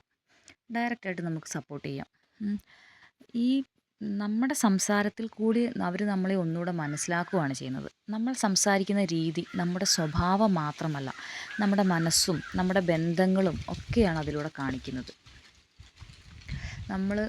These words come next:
കൊടുക്കുന്ന ഓരോ പോയിന്റ്സിൽ നിന്നും അഡ്വൈസിൽ നിന്നൊക്കെ അവർ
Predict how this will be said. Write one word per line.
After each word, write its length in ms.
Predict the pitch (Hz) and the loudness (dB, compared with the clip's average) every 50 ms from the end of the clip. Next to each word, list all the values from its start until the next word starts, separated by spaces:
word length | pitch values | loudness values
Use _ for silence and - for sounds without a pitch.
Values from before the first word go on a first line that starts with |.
| - | -4
കൊടുക്കുന്ന 440 | - - 180 175 170 - 190 185 185 175 165 | -2 -2 0 0 -2 -2 -4 -2 -2 -2 -2
ഓരോ 300 | 160 165 165 165 165 170 180 180 185 - _ _ _ _ _ _ _ _ - - _ | -2 -2 -2 0 0 -2 -2 -4 -4 -8 _ _ _ _ _ _ _ _ -20 -20 _
പോയിന്റ്സിൽ 540 | - 180 165 160 156 160 160 170 - - 165 160 | -6 -4 -2 -2 -2 -2 -4 -4 -4 -4 -4 -4
നിന്നും 280 | 160 156 156 156 160 160 - | -4 -4 -4 -6 -6 -6 -6
അഡ്വൈസിൽ 580 | - 165 160 156 156 160 165 165 165 - 170 165 | -6 -6 -6 -6 -4 -4 -4 -4 -4 -4 -6 -4
നിന്നൊക്കെ 460 | 165 165 165 160 151 - _ - 165 165 - | -4 -4 -4 -6 -6 -8 _ -12 -12 -10 -10
അവർ 240 | 165 165 156 160 | -8 -8 -6 -6